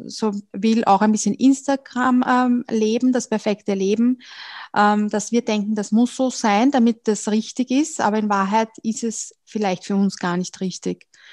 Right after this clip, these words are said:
Und, ähm, da kommt man dann immer mehr und mehr dazu, wenn man sich immer mehr und mehr damit beschäftigt und wenn man das zulässt, ähm, eben mit sich selbst ins Innere ein bisschen, ähm, eben eins zu werden oder Fragen zu beantworten für sich selber.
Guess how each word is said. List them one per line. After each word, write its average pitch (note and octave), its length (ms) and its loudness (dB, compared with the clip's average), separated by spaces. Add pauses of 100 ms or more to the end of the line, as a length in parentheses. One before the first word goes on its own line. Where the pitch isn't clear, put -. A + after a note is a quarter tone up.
(360)
Und, G3+ 460 -2
ähm, G3 340 0
da G3 100 0
kommt A3 200 0
man A3 80 -4
dann A3 120 0
immer A#3 220 4
mehr G#3 300 2
und A3 160 -2
mehr G3+ 140 -2
dazu, A#3+ 520 0 (140)
wenn G#3 200 -2
man A3+ 120 0
sich - 340 -8
immer A3+ 220 2
mehr G3+ 280 0
und G#3 100 -6
mehr G#3 120 0
damit G#3 240 0
beschäftigt G#3 720 -4
und G#3 80 -2
wenn G3 140 -2
man G3+ 120 0
das G3+ 160 -6
zulässt, B3 640 -2 (160)
ähm, G3+ 380 -2 (300)
eben G#3 460 -2 (280)
mit G#3+ 200 -2
sich - 180 -8
selbst G3+ 380 -2
ins G#3+ 220 -2
Innere G#3+ 640 2 (440)
ein G#3+ 80 -4
bisschen, G#3+ 600 0
ähm, G3+ 500 0
eben G3+ 600 0
eins G3 300 -2
zu G3+ 120 -6
werden F#3+ 340 -2
oder F#3+ 200 -2
Fragen F#3 380 -2
zu G3 120 -8
beantworten F3 720 -4
für F3+ 120 -10
sich F3+ 200 -12
selber. F#3 400 -6